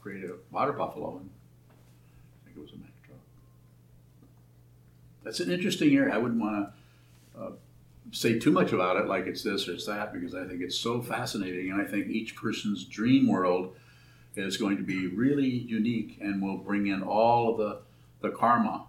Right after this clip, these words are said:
all the causes and conditions that even brought you into this, uh, human manifestation in the first place. We don't know where we came from. If you think you do,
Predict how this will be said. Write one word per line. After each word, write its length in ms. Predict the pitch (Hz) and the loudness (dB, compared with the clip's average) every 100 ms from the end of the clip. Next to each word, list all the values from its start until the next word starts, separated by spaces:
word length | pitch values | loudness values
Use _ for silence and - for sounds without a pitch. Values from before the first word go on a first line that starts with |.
| - | -4
all 240 | 95 107 | 0 2
the 80 | 101 | 0
causes 460 | - 104 107 98 95 | 0 0 2 0 -4
and 100 | 95 | -4
conditions 400 | 92 101 98 90 | -4 -2 -4 -4
that 120 | 90 | -4
even 220 | 92 90 | -4 -2
brought 260 | 98 98 107 | 2 2 2
you 120 | 101 | 0
into 160 | 95 | -2
this, 340 | 98 92 - 92 | -4 -2 -2 -2
uh, 220 | 87 87 | -4 -2
human 240 | 110 98 92 | 0 0 0
manifestation 720 | 90 90 92 - 92 90 101 | -2 -4 -8 -8 -8 -8 -8
in 60 | |
the 80 | 95 | -10
first 260 | - 107 - | -10 -10 -12
place. 320 | - - - - - - - - | -16 -16 -10 -8 -6 -8 -8 2
We 120 | 165 | 6
don't 180 | 185 160 | 6 6
know 100 | 135 | 8
where 140 | 131 | 8
we 140 | 107 92 | 6 0
came 260 | 101 101 | -2 -4
from. 160 | - - - - - - - _ - - - - - | -6 -14 -18 -20 -20 -20 -20 _ -20 -20 -20 -20 -16
If 160 | - 101 | -10 -8
you 160 | 95 | -8
think 280 | - 104 92 | -6 -6 -6
you 120 | 95 | -6
do, 360 | 107 123 131 | -4 -4 -4